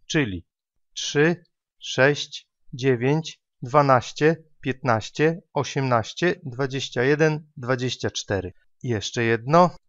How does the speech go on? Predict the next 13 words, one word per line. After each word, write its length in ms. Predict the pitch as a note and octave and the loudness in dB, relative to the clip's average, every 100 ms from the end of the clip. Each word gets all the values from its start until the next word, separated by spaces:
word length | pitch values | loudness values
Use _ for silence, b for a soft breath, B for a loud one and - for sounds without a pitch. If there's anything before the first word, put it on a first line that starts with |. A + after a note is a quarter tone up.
| _ | _
Teraz 420 | - A2+ B2+ - | 2 4 4 2
każdy 360 | - C#3 - C#3+ | 0 -2 0 -2
zaznaczony 540 | C3 B2 A#2 D#3+ D3+ | -2 0 0 0 0
na 140 | B2+ C3 | 2 2
osi 240 | C#3 C#3+ | 0 -2
odcinek 520 | B2+ - - D3+ D3+ | -4 -4 -6 -4 -2
to 120 | - C#3 | -4 -8
cztery. 460 | - - G#2 - - _ - | -4 0 0 -2 -12 _ -4
Dodajemy 500 | D#3 C3+ C3 D3+ C#3 | 0 4 4 4 0
co 160 | - | -4
cztery. 440 | - - G#2+ F#2+ - _ _ _ _ | -6 -2 -2 -2 -8 _ _ _ _
Cztery, 640 | - - C3+ C#3+ E3 F3 - - - _ _ | -16 0 4 6 4 0 -6 -20 -20 _ _
osiem, 460 | C#3 C3 D#3+ D#3 | -2 0 2 2